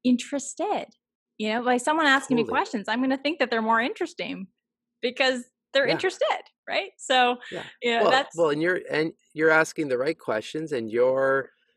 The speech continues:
Speaker 2: you know, you're learning, you're, you're present. And to your point, like, people feel that, right? We've all been in the scenario where you're at a conference or at some sort of event and someone's speaking to you and they're looking over your shoulder, kind of almost, like,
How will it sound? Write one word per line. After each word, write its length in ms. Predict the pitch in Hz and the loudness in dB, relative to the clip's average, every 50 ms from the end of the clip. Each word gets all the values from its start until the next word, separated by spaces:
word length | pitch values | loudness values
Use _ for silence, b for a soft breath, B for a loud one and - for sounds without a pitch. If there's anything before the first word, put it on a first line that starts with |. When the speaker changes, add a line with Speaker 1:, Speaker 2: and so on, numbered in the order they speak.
| _ _ - | _ _ -6
Speaker 2:
you 100 | 127 120 | -4 -2
know, 120 | 120 113 | -2 -2
you're 340 | 107 101 107 117 131 151 147 | -4 -2 0 2 2 2 4
learning, 440 | 131 127 117 113 117 127 139 139 127 | 4 4 2 2 0 -4 -4 -6 -4
you're, 280 | 110 120 127 135 135 | -2 -2 -2 -2 -2
you're 220 | 135 135 127 127 135 | -2 -2 0 0 0
present. 460 | - - - 113 110 110 147 143 131 | -2 -4 -2 -2 -2 -2 -2 -4 -4
And 160 | 120 120 117 | -4 -6 -6
to 60 | - 131 | -6 -8
your 80 | 135 | -8
point, 240 | - - 139 98 98 | -8 -8 -12 -10 -8
like, 180 | 131 127 - - | -10 -10 -10 -12
people 320 | - - 143 139 170 175 | -12 -12 -10 -8 -8 -10
feel 360 | - _ - - 139 170 202 | -10 _ -10 -6 -6 -6 -6
that, 300 | 208 - - - - - _ _ - | -6 -6 -8 -8 -8 -10 _ _ -14
right? 160 | 127 135 - - 127 | -12 -12 -12 -10 -8
We've 200 | 135 156 147 151 | -6 -2 2 4
all 200 | 151 185 226 226 | 4 4 4 2
been 160 | 254 240 226 | -2 -4 -4
in 100 | 190 160 | -2 -2
the 60 | 135 | -4
scenario 600 | - - - - 113 123 135 131 110 104 101 98 | -4 -6 -4 -2 0 2 2 2 2 0 0 -2
where 440 | 98 101 107 107 107 107 104 104 - b b b b b | -2 0 2 2 4 4 2 2 0 b b b b b
you're 440 | 120 117 113 113 113 107 107 104 - - | -4 0 2 2 2 2 0 -2 -2 -2
at 140 | 107 104 | -2 -2
a 60 | 92 - | -2 -4
conference 680 | - - - - - 120 117 - - 117 110 107 - | -10 -18 -14 -8 -6 -6 -6 -4 -4 -6 -4 -4 -4
or 60 | 104 | -4
at 100 | 95 101 | -4 -4
some 160 | - - 113 110 | -6 -10 -12 -10
sort 200 | - 131 117 113 | -6 -4 -2 0
of 120 | 104 98 | 0 -2
event 300 | 92 98 95 104 117 - | -2 -2 -4 -4 -4 -8
and 120 | 110 107 | -12 -12
someone's 360 | - - 113 107 107 104 98 - | -10 -8 -8 -6 -6 -8 -8 -10
speaking 380 | - - 104 98 - - 120 - | -12 -12 -12 -12 -10 -12 -12 -12
to 120 | - 127 | -10 -6
you 140 | 127 127 123 | -4 -4 -2
and 100 | 110 107 | -2 -4
they're 160 | 104 98 95 | -4 -6 -6
looking 380 | 92 101 104 - - 110 107 101 | -6 -8 -10 -10 -10 -10 -8 -6
over 460 | 98 98 104 107 104 101 101 98 - - | -6 -6 -2 -2 0 0 -2 -4 -6 -8
your 120 | 104 104 | -10 -10
shoulder, 420 | - - 104 95 101 104 120 127 | -8 -6 -6 -6 -4 -4 -4 -4
kind 220 | 123 - 120 104 101 | -6 -6 -6 -4 -4
of 80 | 98 | -4
almost, 320 | 98 101 104 107 101 - - | -4 -6 -6 -8 -8 -4 -4
like, 180 | 107 104 - | -4 -4 -4